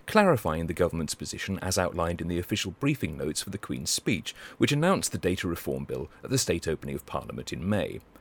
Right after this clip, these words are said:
Last week, the government introduced the bill, which is now called the Data Protection and Digital Information Bill,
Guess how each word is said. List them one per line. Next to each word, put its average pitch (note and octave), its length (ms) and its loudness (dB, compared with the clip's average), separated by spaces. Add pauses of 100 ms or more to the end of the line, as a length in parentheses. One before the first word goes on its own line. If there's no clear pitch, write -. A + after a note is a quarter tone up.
(320)
Last G3+ 360 4
week, D2+ 260 -2 (160)
the D3+ 100 4
government E2 400 0
introduced - 540 -2
the G2 80 2
bill, - 320 -4
which G2 160 0
is F2+ 80 -2
now G#2+ 180 6
called D#2+ 240 0
the E2 60 -4
Data F2 260 2
Protection - 460 -4
and D#2 100 -2
Digital D2+ 360 -4
Information F2 500 0
Bill, B1+ 280 -4